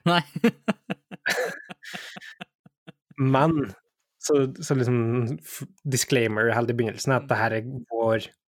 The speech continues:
Speaker 2: refleksjoner, oppfattelser, erfaringer og tankesett rundt det fra vår posisjon i team.
Speaker 1: Ja.
Speaker 2: Det tror jeg får være en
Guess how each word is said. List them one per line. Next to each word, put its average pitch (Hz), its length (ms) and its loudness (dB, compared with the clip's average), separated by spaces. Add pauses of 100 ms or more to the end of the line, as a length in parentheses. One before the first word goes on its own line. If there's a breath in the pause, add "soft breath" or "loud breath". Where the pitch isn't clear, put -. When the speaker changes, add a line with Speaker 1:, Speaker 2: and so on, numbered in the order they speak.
(880)
Speaker 2:
refleksjoner, 127 920 2
oppfattelser, 117 580 0
erfaringer 104 840 0 (100)
og 123 240 -4 (120)
tankesett 117 680 -2
rundt 117 360 0
det 110 180 0
fra - 300 -2 (460)
vår 123 420 2 (300 soft breath)
posisjon 120 640 -2
i 123 160 -4
team. 147 280 0 (540)
Speaker 1:
Ja. 135 180 -4 (1700)
Speaker 2:
Det 131 100 -4
tror 139 120 4
jeg 107 60 -2
får 120 120 2
være 117 120 2
en 110 100 -4